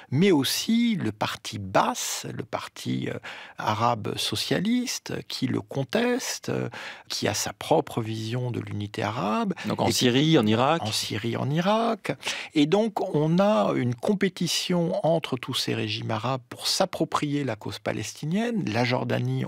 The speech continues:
Speaker 1: on l'a vu, a annexé la Cisjordanie, a dissous, euh, l'élément palestinien majoritaire de sa population dans une nationalité jordanienne. Donc, euh, Arafat, effectivement, il y a la lutte armée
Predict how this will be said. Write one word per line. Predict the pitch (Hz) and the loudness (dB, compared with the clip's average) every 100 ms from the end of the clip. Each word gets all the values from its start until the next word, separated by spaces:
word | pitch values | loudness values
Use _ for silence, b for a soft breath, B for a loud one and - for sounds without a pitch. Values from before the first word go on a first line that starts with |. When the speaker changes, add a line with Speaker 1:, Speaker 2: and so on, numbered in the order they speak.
| - | -4
Speaker 1:
on | 110 | -2
l'a | 110 110 | -2 -2
vu, | 120 120 B B B | -2 -4 B B B
a | - - | -8 -2
annexé | 123 131 131 - - 135 | 0 2 0 -2 0 0
la | 113 | 0
Cisjordanie, | - 123 113 - - 147 196 | -2 -4 -4 -2 -2 0 2
a | 92 | 2
dissous, | 95 107 156 - - 175 160 B B B B | 0 -4 0 0 0 0 -2 B B B B
euh, | - - | -4 0
l'élément | 117 123 127 135 | 2 4 2 0
palestinien | 127 117 113 - 127 120 120 | 0 -2 -2 -4 -6 -2 0
majoritaire | 117 113 117 - 120 | 0 0 -2 0 -2
de | 110 | -2
sa | - | -6
population | - 101 - 104 - | -8 -8 -4 -4 -2
dans | 107 95 | -2 -2
une | 95 98 | -4 -2
nationalité | 123 - 131 120 113 113 127 | 0 0 0 0 -2 -6 -4
jordanienne. | 117 127 143 180 233 233 - B B B B | -4 -2 0 2 2 -2 -6 B B B B
Donc, | 156 202 185 165 | 2 4 2 0
euh, | 170 151 135 - B B - | 0 2 0 -2 B B 0
Arafat, | 139 151 - 165 120 | 2 4 2 2 0
effectivement, | - 131 151 135 | -2 -2 0 2
il | |
y | 98 | 2
a | |
la | 98 | 0
lutte | 107 165 170 | 0 0 2
armée | 147 131 135 139 135 | 0 0 0 0 -2